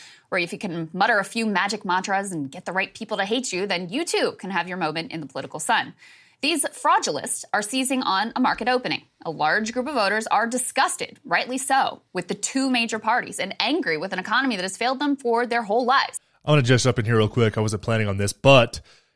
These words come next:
Speaker 2: when she says, "Get the right people to hate you," what she's talking about is, um, the pharmaceutical industry, the military industrial complex, and the intelligence community, right? So when we think like, "Oh, well, the, if these people hate someone,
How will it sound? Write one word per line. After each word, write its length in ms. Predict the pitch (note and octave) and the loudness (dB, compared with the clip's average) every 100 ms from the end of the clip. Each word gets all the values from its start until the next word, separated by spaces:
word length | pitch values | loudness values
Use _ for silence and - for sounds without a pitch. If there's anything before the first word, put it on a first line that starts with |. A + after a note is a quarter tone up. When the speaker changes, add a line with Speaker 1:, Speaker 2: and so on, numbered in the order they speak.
| _ | _
Speaker 2:
when 120 | B2+ | -4
she 100 | A#2+ | 4
says, 220 | F#3+ G3 C#3 | 6 6 6
"Get 160 | D3 | 4
the 80 | C3+ | 4
right 180 | A#2 B2+ | 4 4
people 220 | D#3 C#3 | 0 -2
to 80 | A2 | -2
hate 220 | G#2+ C3+ | -2 -2
you," 340 | D3+ F#3+ G3+ - _ _ _ _ | 0 2 0 -6 _ _ _ _
what 140 | C#3 D3 | 0 4
she's 160 | - | 4
talking 280 | - A3 E3+ | 8 6 6
about 300 | A#2+ A#2 - | 4 4 4
is, 460 | B2 G#2+ G2 F#2+ - _ _ _ _ | 2 2 2 -4 -8 _ _ _ _
um, 580 | A#2+ A2+ A2 G#2 G#2+ - | 4 6 6 6 2 -4
the 100 | A2+ | 0
pharmaceutical 480 | B2+ B2 D3 E3+ D#3+ | 0 2 2 4 4
industry, 500 | D3+ - D3+ C#3 C3 | 2 2 2 2 0
the 60 | A#2+ | 2
military 360 | C3+ D#3 C#3+ | 2 4 2
industrial 320 | B2+ B2+ C3 | 2 0 0
complex, 480 | A#2 B2+ A2+ B2 A2 | 2 2 4 2 2
and 100 | A#2+ | -2
the 40 | G#2+ | -4
intelligence 440 | G2+ G#2+ F#2+ F#2 | -2 -4 -4 -8
community, 400 | G#2 F#2+ E2+ F2 - _ _ _ | -8 -8 -10 -14 -20 _ _ _
right? 240 | A2 A2+ - - - | 2 2 2 -10 -4
So 220 | - D#3 | 8 10
when 160 | C#3 C#3+ | 10 8
we 160 | G#3 | 6
think 280 | G3+ F#3 D#3+ | 6 2 4
like, 140 | C3+ A#2+ | 2 8
"Oh, 140 | E3 | 8
well, 140 | C3+ | 8
the, 160 | A#2+ E3+ C3 | 6 2 2
if 120 | A2+ | 0
these 300 | G#2 G3+ G#3+ | 6 6 6
people 260 | G#3 E3+ C#3 | 4 6 6
hate 220 | B2 F3 | 6 2
someone, 540 | - B2 G2+ F#2+ A#2 | 0 -2 -2 -4 -8